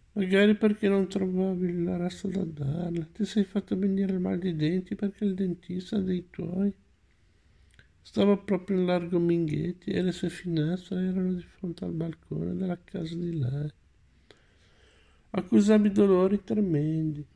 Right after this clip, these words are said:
Il dentista non sapeva più cosa fare, per scrupolo trapanava.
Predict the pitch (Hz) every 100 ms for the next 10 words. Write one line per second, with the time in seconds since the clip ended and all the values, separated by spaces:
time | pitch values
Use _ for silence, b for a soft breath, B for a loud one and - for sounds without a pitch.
0 | _ 170 185 196 185 190 208 202 240 208
1 | 208 214 240 208 - 220 214 220 185 185
2 | - 147 170 190 190 185 226 190 - 190
3 | 208 - 202 196 180 160 202 170 127 156
4 | 180